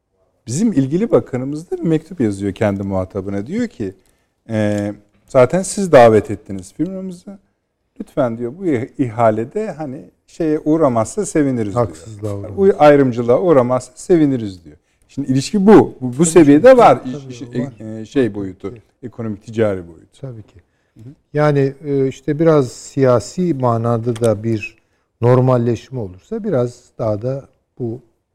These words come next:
Speaker 2: ticaret hacminde filan iyileşmeler, daha iyiye gidişler görülebilir. Ama esas olarak yani artık İsrail'in hesaplarını, Türkiye'nin hesaplarını, Mısır'ın hesaplarını,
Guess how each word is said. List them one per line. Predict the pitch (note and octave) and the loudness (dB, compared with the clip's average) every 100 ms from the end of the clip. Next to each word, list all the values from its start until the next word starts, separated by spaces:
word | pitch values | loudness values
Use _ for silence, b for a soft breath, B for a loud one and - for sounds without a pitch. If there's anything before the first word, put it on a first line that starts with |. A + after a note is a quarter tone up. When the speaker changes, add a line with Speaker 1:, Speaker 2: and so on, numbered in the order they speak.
| _ _ | _ _
Speaker 2:
ticaret | A#2+ A#2+ A2+ G#2+ | -4 -2 -2 -2
hacminde | G#2+ F#2+ G2+ G2 G2+ | -6 -8 -12 -14 -14
filan | - B2 B2+ C3+ _ _ _ _ _ _ G3+ | -14 -12 -12 -12 _ _ _ _ _ _ -8
iyileşmeler, | C3+ B2 - A2 G2 G2+ G#2+ | -4 -4 -6 -12 -12 -10 -8
daha | A2 A2 A#2 - | -6 -6 -8 -12
iyiye | G#2+ G2+ G#2 A2 C#3 | -16 -12 -10 -12 _
gidişler | A2 F#2 - C#3+ C#3 | -16 -16 -14 -8 -8
görülebilir. | A#2+ G#2+ A#2+ E3+ C3 F2+ | -4 -6 -4 -6 -6 -14
Ama | A#2+ A#2 A#2+ - | -16 -10 -10 -8
esas | - F#3+ F3+ A#2 | -10 -8 -8 -10
olarak | F#2+ B2 G#3+ _ _ _ _ _ _ _ _ B2+ | -8 -6 -8 _ _ _ _ _ _ _ _ -2
yani | B2 A2+ - | -2 -2 -6
artık | - D#3 - - | -2 -2 -2 -18
İsrail'in | C3+ - E3 E3 C3+ G#2+ | -18 -10 -4 -2 -4 -6
hesaplarını, | B2+ - D#3 C#3+ A#2+ G#2+ G2 G2 A#2 C#3+ _ | -10 -6 -6 -6 -10 -10 -10 -14 -14 -18 _
Türkiye'nin | - E3+ - D3 B2 | -12 -12 -2 -2 -2
hesaplarını, | G#2+ - A#2+ A2 - G#2+ F#2+ G2+ A#2+ | -6 -6 -8 -8 -10 -12 -12 -14 -8
Mısır'ın | D3+ - D#3 B2 A#2 | -8 -4 -2 -2 -2
hesaplarını, | A2+ G2+ A2 G2+ G2+ F#2+ F#2 G2 G#2+ | -6 -6 -8 -10 -12 -14 -14 -16 -18